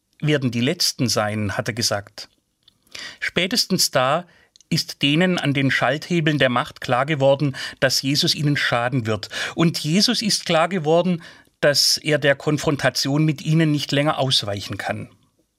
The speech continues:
So bricht er auf nach Jerusalem, in die Hauptstadt, ins Machtzentrum,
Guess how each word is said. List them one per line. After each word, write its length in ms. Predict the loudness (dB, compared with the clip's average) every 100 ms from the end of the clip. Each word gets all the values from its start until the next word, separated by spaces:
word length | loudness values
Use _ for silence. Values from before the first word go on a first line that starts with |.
| _ _ _ _ _ _ _ _ _ _ _
So 400 | -4 0 2 0 -6 -20 -20 _ _
bricht 260 | -2 -2 0
er 160 | 0
auf 200 | 2 0
nach 180 | 0 0
Jerusalem, 640 | 0 2 4 2 0 -2 -4
in 120 | -2
die 140 | 0
Hauptstadt, 640 | 0 -2 -2 -2 -2 -4 -12 -14 -4
ins 260 | 0 2 2
Machtzentrum, 960 | 0 -2 -6 -2 -2 -2 -4 -2 -2